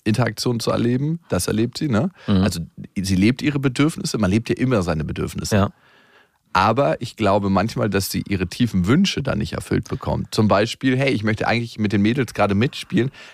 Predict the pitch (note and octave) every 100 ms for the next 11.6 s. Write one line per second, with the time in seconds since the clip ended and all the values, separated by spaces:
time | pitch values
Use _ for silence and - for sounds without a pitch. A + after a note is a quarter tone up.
0 | - A2 A2+ B2+ B2 A2 A2 G#2+ A2+ G#2+
1 | G2+ G#2 F#2 G3 G3 - F#2 G#2 G#2 G2
2 | - G2 G#2+ G2 A2 A#2 B2 - G2+ G#2
3 | B2+ - G2+ F#2 F2 F#2+ A2 B2 F2+ -
4 | - F2 - - - - - A2+ G#2+ G#2+
5 | G#2+ G#2+ G2+ - C#3+ A#2+ G2 F#2+ F2+ A2+
6 | A#2 G#2 F#2 F2+ A2+ F#2 D#2 D#2 D#2 -
7 | - - - - - - - - - -
8 | _ _ - - - - G#3+ A#2+ C#2+ -
9 | - _ - F2 E2+ C3 A3 D2+ G2 A#2
10 | - A2 B2 B3+ - F3+ G2 F#2 E2+ -
11 | F#2 G#2+ D#3+ - A2 G#2+